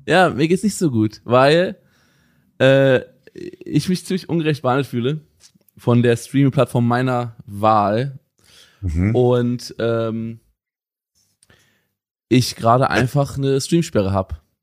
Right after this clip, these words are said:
Speaker 1: Also du kennst das ja selber, du hast ja auch schon mal, ich glaub, das Schlimmste, was war, war mal eine dreißig Tage Sperre, oder?
Speaker 2: Dreiunddreißig.
Speaker 1: Oder dreiunddreißig Tage.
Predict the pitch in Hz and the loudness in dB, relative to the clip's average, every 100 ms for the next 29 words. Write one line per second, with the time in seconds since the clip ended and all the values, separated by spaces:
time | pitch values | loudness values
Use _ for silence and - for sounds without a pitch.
0 | _ _ 113 113 117 135 143 127 113 123 | _ _ -4 -2 -2 -4 -6 -6 -2 0
1 | 151 123 123 113 - 127 117 117 117 - | 2 0 0 -2 -2 -2 0 -2 -6 -6
2 | 113 - - - 147 135 131 120 120 113 | -6 -6 -4 -2 0 0 0 -2 0 -2
3 | 104 - 127 143 156 147 147 - 156 110 | -2 0 0 0 -2 -4 -4 -8 -4 -4
4 | 151 202 _ _ _ _ - 90 87 78 | -4 -6 _ _ _ _ -4 0 0 -4
5 | 71 - 67 104 107 139 143 139 - 143 | -8 -8 -4 0 2 0 0 -6 -8 -10
6 | 139 143 | -10 -12